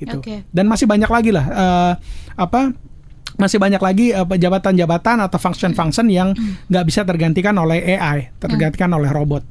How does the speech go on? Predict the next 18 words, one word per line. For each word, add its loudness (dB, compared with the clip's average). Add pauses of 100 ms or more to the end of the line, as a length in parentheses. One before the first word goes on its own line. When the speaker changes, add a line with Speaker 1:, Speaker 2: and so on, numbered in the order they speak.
(120)
Speaker 2:
Oke, -10 (240)
Mas -2
Billy 2
tadi 0
sudah 2
sebut 0
bahwa 2
leader 0
yang 0
baik -2
itu -2
adalah, 0 (160)
eh, -4
mereka 0
yang 2
bekerja, -4 (320)
eh, -6
mempergunakan -4